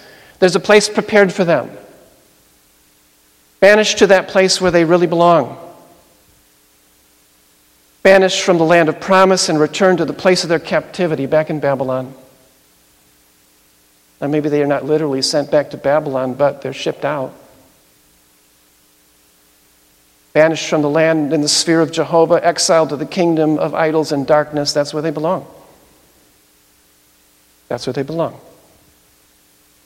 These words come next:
Eternal banishment, pictured here, mirrored here, is the final destination of the, all the wicked,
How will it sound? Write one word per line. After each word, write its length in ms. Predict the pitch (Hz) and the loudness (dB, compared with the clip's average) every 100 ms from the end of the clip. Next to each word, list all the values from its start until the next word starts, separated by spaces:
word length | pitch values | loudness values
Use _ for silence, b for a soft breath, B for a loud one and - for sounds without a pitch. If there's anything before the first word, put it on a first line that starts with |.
| _ _ _ _ _ _ _ _ _ | _ _ _ _ _ _ _ _ _
Eternal 460 | 170 - 233 240 190 | -6 0 6 6 6
banishment, 640 | 156 147 139 - 131 127 - - | 4 0 0 -4 -8 -10 -14 -8
pictured 340 | 170 - 151 | -8 -6 -6
here, 220 | 135 151 131 | -2 -2 0
mirrored 420 | 151 180 170 143 | 2 4 4 2
here, 240 | 135 131 | -2 -2
is 140 | 127 - | -2 -6
the 60 | |
final 340 | - 156 156 139 | -2 0 0 0
destination 760 | 143 - 135 131 139 - 131 | -2 -2 -4 -4 -4 -6 -8
of 120 | 127 | -6
the, 60 | 139 | -2
all 180 | 151 143 | 0 0
the 80 | |
wicked, 440 | 131 139 135 131 | -2 -4 -4 -8